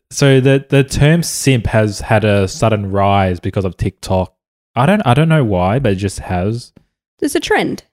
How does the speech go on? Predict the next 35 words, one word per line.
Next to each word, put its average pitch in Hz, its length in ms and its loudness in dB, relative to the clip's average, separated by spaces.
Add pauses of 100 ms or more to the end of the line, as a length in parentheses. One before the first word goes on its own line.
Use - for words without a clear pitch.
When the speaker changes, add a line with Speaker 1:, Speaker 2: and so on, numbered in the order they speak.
(160)
Speaker 1:
Yeah, 208 160 4
it's 175 100 0
a 190 40 0
trend. 175 220 0
People 147 180 0
make 147 280 0
TikToks - 440 0
about 110 220 2
being 104 160 0
a 98 40 -2
simp 98 400 -4
and 92 280 -8 (260)
shit 95 160 -6
like 92 140 -6
that. 87 160 -10 (180)
Speaker 2:
Yeah. - 200 -10 (120)
I 247 100 -2
tried 320 220 0
to 440 100 4
watch - 300 0
some. 254 320 -4 (540)
Speaker 1:
On 127 260 4
simps? - 580 -2 (240)
Speaker 2:
Yeah. 247 500 2
Speaker 1:
Yeah. 113 260 2 (840)
Speaker 2:
Kinda 480 300 2
boring. 240 600 0 (120)
Speaker 1:
Is 143 120 2
it 156 80 2
boring? 180 260 4
What, 220 200 2
what 180 160 4
were 226 80 4
they 220 100 2
like? 202 380 0